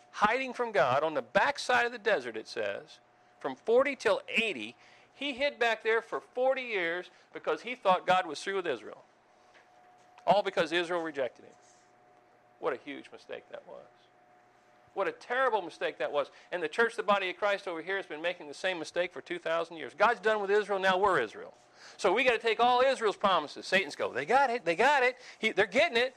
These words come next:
they're taking the bait." Shh, he sets it, boom, brings them in the boat. Now you're captive. Can't do a thing. Just flipping around.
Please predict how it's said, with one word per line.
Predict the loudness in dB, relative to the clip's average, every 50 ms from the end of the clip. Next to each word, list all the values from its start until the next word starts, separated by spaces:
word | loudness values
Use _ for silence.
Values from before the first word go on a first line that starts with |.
| -4 0
they're | 0 2
taking | 4 4 2 2 2 2
the | 4 4
bait." | 6 6 4 4 2 0 -2 -8 -18 -20 -8 -2
Shh, | -2 0 0 -2 _ _
he | -2 -2 0
sets | 2 2 2 2 2 2 2
it, | 2 2 0 -2 _ _ -20 -10 0 2
boom, | 4 4 4 4 4
brings | 2 0 0 0 0
them | 0 0
in | 0 0
the | 2
boat. | 4 4 6 6 4 2 0 0
Now | 0 2 2
you're | 2 0 -4
captive. | 0 0 0 0 0 -2 -8 -16 -16 -18 -20 -20 -20 -18 _
Can't | -2 -2 -2 0 0
do | -4
a | -4 -4
thing. | -4 -6 -8 -8 -10 -14 -18 _ _ -20 -20 -20 -12
Just | -12 -12 -10
flipping | -4 -2 -2 -2 0 -2
around. | -4 -2 -2 -4 -4 -6